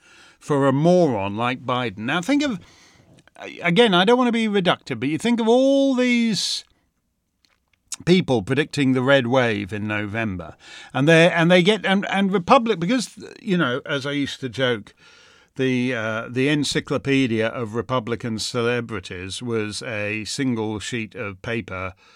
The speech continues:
uh, white paper, double-spaced, with nothing on the back. You know, so everyone gets so excited. "Oh, Bill Maher, do you, do you, what do you think of the way Bill Maher's talking now about Biden?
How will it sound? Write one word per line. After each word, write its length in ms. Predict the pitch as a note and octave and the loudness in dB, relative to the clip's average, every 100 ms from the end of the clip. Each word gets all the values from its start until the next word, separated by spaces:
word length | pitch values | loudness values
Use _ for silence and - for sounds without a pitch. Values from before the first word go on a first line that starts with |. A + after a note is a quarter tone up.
| _ _ _ _ | _ _ _ _
uh, 240 | G#2 F#2+ G2 | -8 -8 -6
white 320 | G#2 A2+ - | -6 -6 -6
paper, 340 | A2 G#2+ G2+ | -6 -6 -8
double-spaced, 1080 | F#2 G#2+ G2+ G2+ - - G2+ F2+ - - - - - | -8 -6 -6 -8 -10 -6 -6 -6 -10 -12 -16 -20 -12
with 100 | G#2 | -6
nothing 340 | A2+ F#2+ G#2 | -6 -6 -8
on 140 | G2 F#2+ | -8 -8
the 80 | |
back. 400 | F#2+ G2+ D#2 - _ _ - - _ | -6 -8 -8 -18 _ _ -20 -20 _
You 120 | C#3 | -2
know, 160 | C3+ B2+ - | 0 0 -2
so 160 | - | 4
everyone 380 | F#3 A#3+ C4 A3+ | 4 6 4 2
gets 160 | G3 D3 | 0 -2
so 160 | G3 | 0
excited. 380 | F#3+ F#3 - G3 | 0 -2 -2 4
"Oh, 120 | A3+ | 6
Bill 320 | B3+ - D4 C4 | 4 2 2 6
Maher, 340 | C#4 C4+ D#3+ | 4 4 0
do 140 | - | -2
you, 160 | F#3+ G3+ | -10 -10
do 260 | E3+ - C#4+ | -10 -8 -8
you, 40 | |
what 200 | A#3+ C#4 | -6 -4
do 60 | C#4+ | -2
you 60 | |
think 160 | C4+ C#4 | -2 -2
of 40 | |
the 60 | B3+ | 0
way 160 | B3 A#3+ | 2 0
Bill 300 | F3 A#3+ A#3 | 2 2 4
Maher's 500 | G#3+ A#3+ A#3+ G3+ - | 2 0 0 -4 -6
talking 400 | A3+ G#3+ G#3+ F#3 | -6 -4 -6 -6
now 160 | F#3 | -4
about 300 | F3+ F3+ D3 | -2 -4 -4
Biden? 440 | D#3+ G3+ G#3 D3 | -4 -4 -2 -4